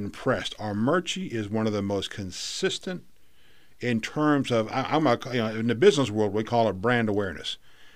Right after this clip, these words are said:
But, I mean, I see more stuff coming out of Armucci,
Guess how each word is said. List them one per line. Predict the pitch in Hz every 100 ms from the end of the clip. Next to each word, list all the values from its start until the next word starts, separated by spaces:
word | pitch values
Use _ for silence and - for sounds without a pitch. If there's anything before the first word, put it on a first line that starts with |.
| - -
But, | 113
I | 110
mean, | 113
I | 143
see | 135 - 113
more | 104 104 117 139 151
stuff | 143 - - 113 78 - -
coming | 117 110
out | 104 101
of |
Armucci, | 95 87 110 127 -